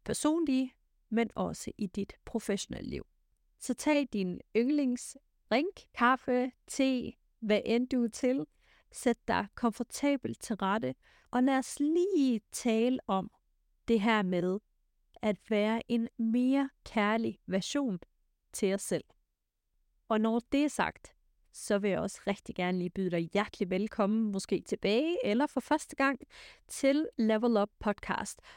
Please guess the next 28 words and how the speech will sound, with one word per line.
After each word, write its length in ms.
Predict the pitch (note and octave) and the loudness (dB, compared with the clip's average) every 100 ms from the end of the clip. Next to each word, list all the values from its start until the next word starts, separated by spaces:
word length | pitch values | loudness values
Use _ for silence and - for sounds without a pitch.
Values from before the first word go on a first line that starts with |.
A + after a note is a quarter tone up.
| _ _ | _ _
Podcasten, 720 | C4+ D4 - C4 B3+ - C4 | 2 4 4 4 4 0 -2
som 280 | B3 A3+ G3 | 0 0 -2
stadigvæk 640 | - - F3+ C4 E4 E4 - | -4 -2 0 0 0 -2 -2
er 80 | A3+ - | -8 -6
ganske 500 | - G#3+ C#4 - C#4 | -2 0 0 -2 0
ny 360 | B3+ B3+ C4+ - | 2 2 2 0
og 100 | G#3+ | -2
i 240 | - B3 | 0 0
en 140 | A3 G#3 | 0 -2
opstartsperiode, 1120 | C4 - - C4+ A#3 - - A3+ A3 G#3+ A#3 - - - - _ _ | -4 -4 0 0 0 -4 0 2 2 2 0 -2 -12 -20 -20 _ _
men 200 | A3+ B3 | 2 2
hvor 180 | A#3+ C4 | 4 4
jeg 420 | B3 G#3+ A3+ C#4+ - | 4 2 2 2 2
har 240 | C4+ A#3 - | 2 2 -2
fornøjelsen 800 | - A3 G#3 A#3+ C#4 G#3 - G3 | -6 -2 0 0 0 -2 -4 -10
og 60 | - - | -8 2
æren 400 | G#3+ B3 C4+ B3 | 2 4 2 0
af 360 | G#3+ A3+ - - _ - | 0 0 -2 -8 _ -8
at 100 | - | -8
tale 420 | - A3 B3 C4 - | -2 0 0 -2 -10
til 240 | - D4 | -4 0
dig 280 | B3 G#3 G#3+ - _ _ _ _ | 0 0 -2 -8 _ _ _ _
hver 300 | F3+ B3 C4+ | -2 2 2
fredag, 500 | - - B3 A#3 A3+ - _ _ | 0 0 0 0 -4 -8 _ _
en 220 | G#3 C4+ C4 | 0 0 0
gang 220 | B3 B3+ | 0 0
om 120 | A#3+ | 0
ugen, 300 | A#3+ C4 D#4 | 0 0 0